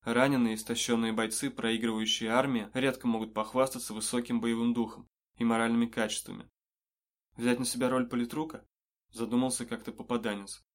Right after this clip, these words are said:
«Не тянет. Хлопот много. Но если в самом деле придут прусаки, тогда ой. Писик – та еще ловушка. А воевать лучше, когда солдаты гарнизона бодры и морально устойчивы.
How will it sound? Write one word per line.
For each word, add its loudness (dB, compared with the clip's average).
«Не 4
тянет. -2
Хлопот -2
много. -6
Но 2
если -2
в -4
самом -2
деле -2
придут -4
прусаки, -6
тогда 0
ой. 0
Писик – -2
та 0
еще 0
ловушка. -4
А -4
воевать 2
лучше, -6
когда -2
солдаты -2
гарнизона -2
бодры -2
и -4
морально 2
устойчивы. -4